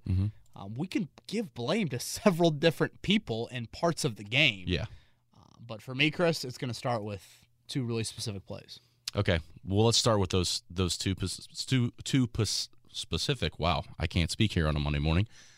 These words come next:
Speaker 1: Uh, plays. Obviously, the last three weeks, we've been fortunate enough to talk about what you do like.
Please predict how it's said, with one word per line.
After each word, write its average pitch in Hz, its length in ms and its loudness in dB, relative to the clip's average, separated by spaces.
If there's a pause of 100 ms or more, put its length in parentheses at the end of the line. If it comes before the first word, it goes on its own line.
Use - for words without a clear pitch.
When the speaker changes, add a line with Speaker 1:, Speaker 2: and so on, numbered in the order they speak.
(160)
Speaker 1:
Uh, 90 300 2 (480)
plays. 104 580 2
Obviously, 123 580 0
the 107 100 0
last 101 300 2
three 127 160 0
weeks, 139 560 -2
we've 101 160 2
been 95 120 2
fortunate 113 340 0
enough 107 120 -2
to - 80 -8
talk 98 200 -2
about 98 180 -2
what - 200 -6
you 95 60 -4
do 87 160 -2
like. - 280 -10